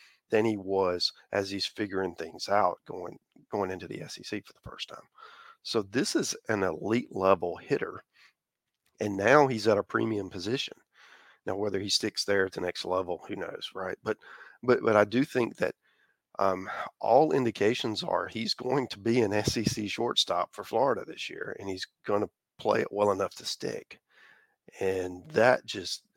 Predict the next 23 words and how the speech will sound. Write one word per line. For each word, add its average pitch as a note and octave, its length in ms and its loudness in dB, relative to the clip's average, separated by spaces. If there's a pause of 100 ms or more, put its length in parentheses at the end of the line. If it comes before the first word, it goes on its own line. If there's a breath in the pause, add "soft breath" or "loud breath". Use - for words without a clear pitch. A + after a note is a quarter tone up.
I G#2 40 -8
mean, F#2 140 -6
that G#2 160 2
really A2 340 0
helps G#2+ 280 2
their E2+ 160 -4
lineup F2+ 480 0 (800 soft breath)
because, G2+ 360 0
you A2 100 -6
know, G2+ 80 0
you F#2+ 100 -6
got F#2+ 180 -4
Cade G#2 220 -2
Curlin A2+ 340 6
at F2 120 -6
second. B2 480 -4 (840)
You've G#2 220 -8
got, F2+ 180 0 (160)
you G#2+ 120 -12
know, F#2+ 280 -12
was G2 340 -10
it, F#2 180 -10
uh, F2 260 -8